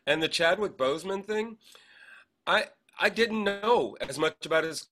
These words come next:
career as I know now, and I find it so uplifting. So I am sorry for him and his family, but I think the gift <laughs> that he has given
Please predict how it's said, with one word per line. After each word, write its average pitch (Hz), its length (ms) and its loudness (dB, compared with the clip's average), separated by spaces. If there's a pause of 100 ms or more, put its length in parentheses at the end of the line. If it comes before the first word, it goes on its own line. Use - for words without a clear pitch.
(160)
career 170 320 -2
as 151 100 -6
I 147 200 2
know 175 180 0
now, 110 460 -2
and 139 180 0
I 147 100 2
find 170 400 -2
it 160 160 -8
so 190 360 0
uplifting. 139 680 -4
So 151 200 -6
I 160 160 0
am 175 180 -2
sorry 175 380 -2
for 151 180 -10
him 147 320 -4
and 131 100 -6
his 135 140 -8
family, 151 480 -6 (420)
but 147 140 2
I 147 80 6
think 165 300 -6
the 143 80 -8
gift 147 560 2 (320)
<laughs> - 320 -20
that 135 160 4
he 165 120 0
has 139 180 2
given 139 440 0